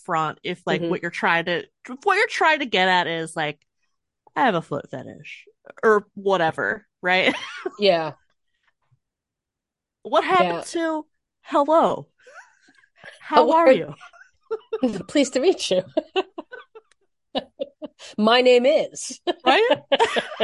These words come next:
Speaker 2: Uh, okay. So let's see what else.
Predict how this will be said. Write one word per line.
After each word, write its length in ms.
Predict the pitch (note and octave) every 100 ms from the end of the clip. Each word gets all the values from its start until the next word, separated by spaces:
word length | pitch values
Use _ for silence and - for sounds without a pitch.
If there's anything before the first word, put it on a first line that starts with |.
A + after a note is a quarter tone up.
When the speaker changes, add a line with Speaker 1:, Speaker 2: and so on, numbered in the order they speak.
| - - - _ - A#4 - - _ F3+ _ - - _ F3+ _ - F#3+ _ F3+ _ - - _ - - - - C4+ -
Speaker 2:
Uh, 320 | G#3+ G#3+ G#3+
okay. 400 | A#3 A3+ F#3+ D#3 - _ _ _ _
So 560 | - - B3 A#3+ A#3+ A3
let's 180 | G#3+ -
see 140 | -
what 140 | G3+ G3
else. 460 | F3+ D#3+ - -